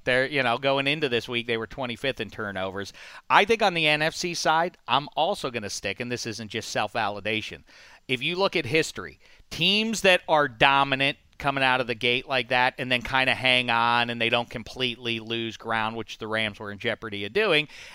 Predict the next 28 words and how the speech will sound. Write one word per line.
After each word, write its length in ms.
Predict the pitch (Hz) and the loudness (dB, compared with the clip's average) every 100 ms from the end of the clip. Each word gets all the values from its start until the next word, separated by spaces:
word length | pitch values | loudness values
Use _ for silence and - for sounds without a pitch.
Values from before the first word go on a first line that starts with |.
| - | 0
and 140 | 139 135 | 2 4
not 180 | 123 | 4
coincidentally, 760 | - 127 117 117 139 123 120 120 | 2 -4 -4 0 2 2 0 0
it's 160 | 117 | 0
because, 460 | 117 120 117 107 - | -2 0 0 0 0
uh, 140 | 113 | 0
their 160 | 107 107 | 0 -4
feature 320 | - 120 - | -8 -12 -6
back, 280 | 101 120 113 | -2 0 0
Todd 220 | 123 107 | -2 -2
Gurley, 480 | 113 160 143 123 120 - - - | -2 -4 0 -2 -2 -8 -16 -2
has, 280 | 131 117 123 - 123 - | -2 -2 -8 -6 -6 -6
has 180 | 123 113 | -6 -2
had 280 | 120 110 | -2 0
the, 320 | 117 113 110 117 | 0 0 0 -4
the 120 | 113 | -4
bum 280 | 107 117 113 | 0 0 2
knee. 340 | 180 208 135 - - - - - | 0 2 0 -6 -18 -20 -20 -4
But 240 | - 143 135 - _ _ _ - | 4 4 4 -8 _ _ _ -8
those 260 | 156 160 180 | 0 2 0
teams 400 | - 190 180 165 | -2 -2 -2 0
that 200 | 147 - | -2 0
come 200 | - 160 | 0 4
out 140 | 156 | 4
of 80 | 151 | 4
the 60 | 143 | 2
gate 300 | 131 131 139 | 2 2 0
really, 580 | 127 131 135 131 131 | -6 -2 0 0 -2